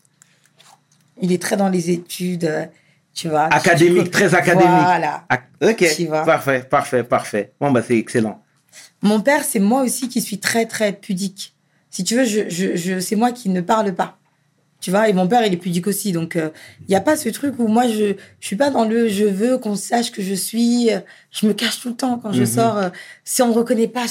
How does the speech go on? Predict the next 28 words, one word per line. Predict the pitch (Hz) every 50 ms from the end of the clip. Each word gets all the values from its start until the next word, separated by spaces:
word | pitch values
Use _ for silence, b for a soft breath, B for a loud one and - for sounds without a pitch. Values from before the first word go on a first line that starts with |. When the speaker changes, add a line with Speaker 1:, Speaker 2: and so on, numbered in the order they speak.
| - -
Speaker 1:
tu | - 208
vois, | 214 202
c'est | - - - 180
genre, | 190 180 180 180 165
je | -
suis | - -
trop | - - 208
contente. | - - 220 202 - - 208 208 202 202 - _ _
Speaker 2:
D'accord. | 131 127 139 143 131 131 - 139 143 135
Speaker 1:
Tant | 170 220 226
mieux, | 226 226 233 226 220
je | 202
cherche | - - 208 180 - -
pas | - 262 247
la | 233 214
lumière, | 214 220 220 226 247 240 220 - - -
finalement. | - 185 175 180 180 170 165 170 b b b b b
C'est | 110 107 -
Speaker 2:
Mhm. |
Speaker 1:
la | 185 208
lumière | 202 226 247 269 262 262
qui | - 226 208
est | 185
venue | 185 196 196 190 180 175 175
me | 180 180 175
chercher, | - - - - - 185 170
tu | 170 - 165
vois. | 165 -